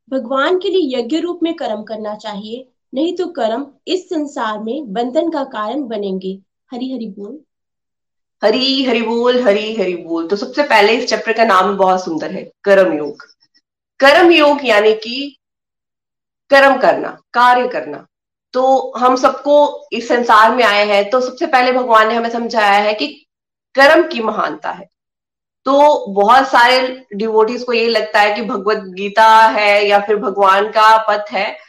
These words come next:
Speaker 2: तो घर बार छोड़ के जाना पड़ता है। नहीं, हमें भगवान घ-, कर्म करने के लिए मोटिवेट कर रहे हैं, लेकिन कर्म किस तरीके से करना है, क्योंकि कर्म के माध्यम से ही व्यक्ति अपना उद्धार कर सकता है। कर्म कैसे करना है? कर्म करना है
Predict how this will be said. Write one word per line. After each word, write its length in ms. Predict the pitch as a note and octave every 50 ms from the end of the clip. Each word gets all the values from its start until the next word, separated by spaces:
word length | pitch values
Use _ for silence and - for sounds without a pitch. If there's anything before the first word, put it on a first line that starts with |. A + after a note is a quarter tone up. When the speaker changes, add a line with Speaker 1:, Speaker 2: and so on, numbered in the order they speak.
| _ _ _ _ _ _
Speaker 2:
तो 460 | - C4+ C4+ C#4 C#4 C#4+ C#4 - - - - _ _ _ _ -
घर 220 | G#3 D4+ D#4 C4+
बार 300 | B3+ A3+ C4 C4 C4 C4
छोड़ 180 | C4 B3+ B3 B3
के 140 | A#3+ B3 A#3
जाना 320 | B3 A3 G3+ G3 G3+ G3+
पड़ता 300 | G3 G3 F#3 F3 - F3
है। 120 | F3 F3 F3+
नहीं, 260 | F#3+ G3 F3 D#3+ -
हमें 240 | G3+ G3+ G#3+ A3 A3+
भगवान 320 | C4 G#3 G#3 A3 A#3 A#3+
घ-, 240 | A#3 A#3 A3+ A3+ - -
कर्म 260 | A#3 A#3+ C4 C4 C4
करने 320 | B3+ A3 G#3 G3+ G#3 G3+
के 140 | G3 G#3 G3+
लिए 160 | G3+ A3+ C4
मोटिवेट 580 | C4+ C4 G#3+ F3+ F3+ F3 G3+ G3 F3+ G3+ G#3 G#3 G3+ -
कर 140 | F#3+ F3+ E3+
रहे 120 | D#3+ E3
हैं, 180 | F3 D3+ - F4
लेकिन 240 | G#3 - - C#4+
कर्म 380 | B3+ - - C#4 D4+ F4 F4 -
किस 180 | - B3+ B3 -
तरीके 300 | - F#3 F3+ F3 - F#3
से 120 | - F3+
करना 320 | E3+ - - - C#3+ - -
है, 100 | - _ _ _ _ _ _ _
क्योंकि 220 | - B3 A#3 E4 E4
कर्म 460 | - - - A#3+ A#3 C4+ D4+ E4 E4
के 120 | - E4
माध्यम 480 | E4 C4+ G#3 F#3 F#3+ F#3+ - B3 A#3+ B3
से 120 | B3 A3+
ही 160 | G#3+ A3 C4
व्यक्ति 340 | C4 G#3+ G3+ - - - A3
अपना 200 | G3+ - G3 G#3
उद्धार 440 | G#3 G3+ G3 - G#3 D#3+ D#3+ D#3+ D#3+ -
कर 80 | E3+
सकता 320 | D#3+ - - - _ - -
है। 80 | - _ _ _ _
कर्म 260 | - C4 C#4 D4+ D4+ D4+
कैसे 260 | A3 G3 - - F#3+
करना 320 | F3+ - D3+ - - -
है? 60 | - - _ _ _ _ _ _ _ _ _ _ _ _ -
कर्म 300 | - A#3+ B3+ C4+ D4+ D#4+
करना 300 | D4+ - A#3+ A3+ A3 G#3+
है 500 | G3+ G#3 G#3+ A3 G#3+ A#3+ C4 D4 D4+ D4+